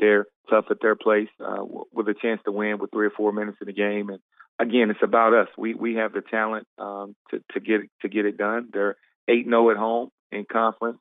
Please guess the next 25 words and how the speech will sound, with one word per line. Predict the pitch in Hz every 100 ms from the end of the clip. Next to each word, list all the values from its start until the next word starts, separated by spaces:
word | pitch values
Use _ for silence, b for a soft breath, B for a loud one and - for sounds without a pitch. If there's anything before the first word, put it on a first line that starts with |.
| _
They | 104
pl-, | 104 - -
they've | 107
had | 104 107 104
some | 107
really | 107 107
close | 104 131 135 -
games | 113 104
at | 98
home. | 101 104 123 _ -
Again, | 98 120 104 - _
we're, | 101 120 104
we're | 123 117 135
up. | 120 _ -
Uh, | 101 98
last | 101 110 104 -
time | 104
we | 104
were | 98
here | 117 117 104
with | 101 98
the, | 107
what, | 104 95 _
nine | 92 101 110 -
seconds, | 117 113